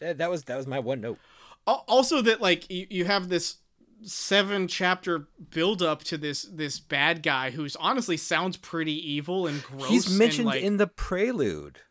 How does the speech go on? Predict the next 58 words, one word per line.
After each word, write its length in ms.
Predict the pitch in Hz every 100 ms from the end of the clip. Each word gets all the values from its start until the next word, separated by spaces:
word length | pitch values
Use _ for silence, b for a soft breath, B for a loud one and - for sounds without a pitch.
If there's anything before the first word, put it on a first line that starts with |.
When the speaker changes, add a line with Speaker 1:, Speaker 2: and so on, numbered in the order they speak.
| -
Speaker 1:
or 120 | 120
the, 120 | 117 113
Speaker 2:
Right. 240 | 175 165
Speaker 1:
yeah, 200 | 226 90
like, 220 | 87 113
he's 160 | 131 127
gonna 220 | 151 139
be 180 | 127 156
a 140 | 87 95 _
big 260 | 180 139
part 220 | - 151 135
of 60 |
this 140 | 117 -
book. 440 | - - - - _ _ _
Speaker 2:
And 180 | 208 208
maybe 260 | 214 269 285
he 140 | 277
still 360 | 240 - 226 190
will. 400 | 294 185 120 -
Like, 220 | 170 156
I 140 | 156 208
don't 180 | 240
wanna 200 | 226 208
count 380 | 190 - 196 180
out 240 | 190 190 185
that 180 | 151 - B B
we 140 | 165 262
don't 160 | 277
know 140 | 170 151
what 120 | 143
the 80 | 143
life 220 | 139 127
cycle 400 | - 131 135 139
of 160 | 131 131
these 180 | 131
Barkests 680 | 123 135 131 160 131 - - -
is. 420 | 143 135 202 208 - B
Speaker 1:
I 100 | 139
Speaker 2:
We 100 | 170 240
Speaker 1:
guess. 40 |
Speaker 2:
don't 160 | 254 185
know 380 | 165 160 156 -
if, 320 | 156 143 - b b
if 220 | 160 147 -
instead 420 | 170 147 - 175 165
of 160 | 147 127 -
what 240 | 190 156 156
we 100 | 165
would 200 | 170 160
perceive 300 | 151 175 160
as 200 | 147 127
death, 340 | 113 143 160
they 160 | 156 143
enter 160 | 151 151
some 180 | 165 151
sort 240 | - 151
of, 180 | 143 139
like, 360 | 147 123 120